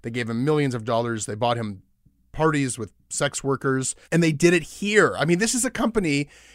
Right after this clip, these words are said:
that you don't have to go around the world to find their corruption. You know, they're doing it in Mon-, Montreal, the hospital. Like, this is a company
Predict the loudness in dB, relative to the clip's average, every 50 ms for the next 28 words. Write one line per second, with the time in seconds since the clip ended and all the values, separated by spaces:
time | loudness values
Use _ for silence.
0 | _ _ -2 -2 0 0 2 2 4 4 6 4 4 2 0 -4 0 4 6 6
1 | 6 8 6 6 6 6 4 2 0 0 -2 -2 -4 -4 0 0 0 2 0 -2
2 | -4 -2 -2 -2 -2 -2 -4 -10 -12 -10 -6 -4 0 2 2 2 4 2 0 2
3 | 2 2 2 2 2 0 0 -2 -2 0 0 -2 -2 -2 -2 -2 0 0 -2 -2
4 | 0 -2 -2 -2 -4 -6 -4 -4 -4 -4 -4 -8 -20 -20 -20 -6 -2 -2 -2 0
5 | -2 -2 -2 -2 -4 -4 -2 -2 -2 0 2 2 2 2 2 0